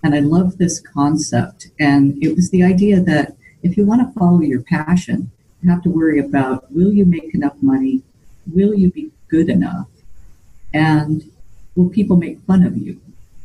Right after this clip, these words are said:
in whatever that passion is? And like Gassim was saying, uh, he doesn't really care, as he's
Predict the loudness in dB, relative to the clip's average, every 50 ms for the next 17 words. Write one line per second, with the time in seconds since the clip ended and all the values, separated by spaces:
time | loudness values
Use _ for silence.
0 | -4 -2 0 0 0 0 0 -2 0 0 -2 -2 -2 -4 -4 -2 -2 -2 -2 -2
1 | -4 -2 -2 0 0 0 0 -2 -6 -12 -14 -20 -18 -20 -20 -20 -20 -20 -16 -6
2 | -4 -2 -2 0 0 0 0 0 0 0 -2 -4 -2 0 0 -2 -2 -4 -2 -2
3 | -2 0 0 -2 -2 -2 -6 -4 -2 -2 2 2 2 2 2 0 -2 -6 -8 -12
4 | -18 -20 -20 -20 -14 -4 -2 0 2 2 2 0 -2 -4 -2 0 0 2 2 2
5 | 2 2 2 2 0 0 0 -2 -2 0 0 2 2 2 0 -2 -4 -6 -8 _
6 | _ _ -4 -2 -2 0 0 0 0 0 -2 -4 -6 -12